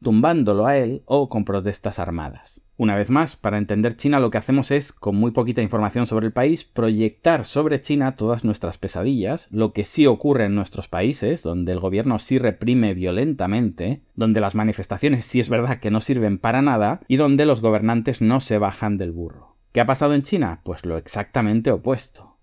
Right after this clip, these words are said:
Este vídeo de Rayo sobre China es un compendio de todo lo que no ha sucedido en China. Lo he intentado contestar punto por punto en un hilo en Twitter para no hacer otro vídeo de respuesta. Os dejo el hilo en las notas del programa. Sería un excelente momento para rectificar,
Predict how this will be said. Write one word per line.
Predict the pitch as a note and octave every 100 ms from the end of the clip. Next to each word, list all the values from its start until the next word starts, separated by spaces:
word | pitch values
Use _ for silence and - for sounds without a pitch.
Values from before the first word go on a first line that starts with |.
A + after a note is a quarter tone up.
| -
Este | - B2
vídeo | B2+ C3 A#2+
de |
Rayo | G#2+ C3 C#3 G2+
sobre | - C#3+ A2+ -
China | D#3+ C3+ D3
es | C3+
un | B2+
compendio | A2 A2 G#2 A#2 A#2 C3+ C#3
de | A2
todo | - C#3+ D3+ D3
lo | B2 -
que | G#2+
no | A#2
ha |
sucedido | A#2 B2 - G2 G#2 G2+
en | G2
China. | C#3+ C#3 A#2+ A3 -
Lo | A#2+
he |
intentado | B2+ B2+ B2 C3 A#2+
contestar | A#2+ A2 B2+ A#2+
punto | - D3 C3+ A2
por | A2
punto | - C3+ C#3 C#3+
en |
un | A#2+ A2+
hilo | A2 G#2+
en | G#2
Twitter | B2+ C3+ C#3+ -
para | G2+ G#2
no | G#2+
hacer | A#2
otro | A2 A2
vídeo | A2+ A2+ A2
de | G#2+
respuesta. | G2+ B2+ A#2+ - F#3 -
Os | - B2
dejo | C#3 B2+
el | B2+
hilo | D#3
en | E3
las | A2 -
notas | B2 C3+
del | A2+ G2+
programa. | F2 F2 F#2 E2+ - _ -
Sería | A2 G#2+ A2
un |
excelente | A#2 - G#2+ A2 A2+
momento | G#2+ G#2+ A2 C3
para | C3+ G#2+
rectificar, | G2 F#2+ G#2+ G#2 G#2 D3 A3